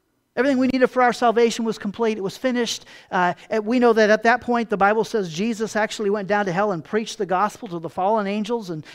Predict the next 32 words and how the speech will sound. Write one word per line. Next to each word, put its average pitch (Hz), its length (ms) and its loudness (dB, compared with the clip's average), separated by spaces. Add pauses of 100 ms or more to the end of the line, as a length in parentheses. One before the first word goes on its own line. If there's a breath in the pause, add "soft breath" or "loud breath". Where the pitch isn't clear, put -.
and 185 120 -6
told 214 320 2
them, 233 180 2
"Hey, 226 180 4
you 196 100 -4
know, 208 80 0
this 202 180 -14
is 214 80 -14
the 202 80 -4
gospel 220 480 0
and 220 100 -2
it's 220 120 -6
over. 277 320 4
It's 185 160 -2
done." 247 360 -2 (320 loud breath)
So - 140 -4
I'm 247 120 2
sure 339 200 0
Satan 277 400 2
got 247 240 4
word 226 480 4
and 214 140 0
he 247 100 -4
knows, 214 500 0
but 185 200 -4
he 233 240 -12 (320)
likes 208 240 -8
to 226 100 -10
fight. 156 380 -6
He 202 160 -10
likes 202 400 -4
to, 240 120 -4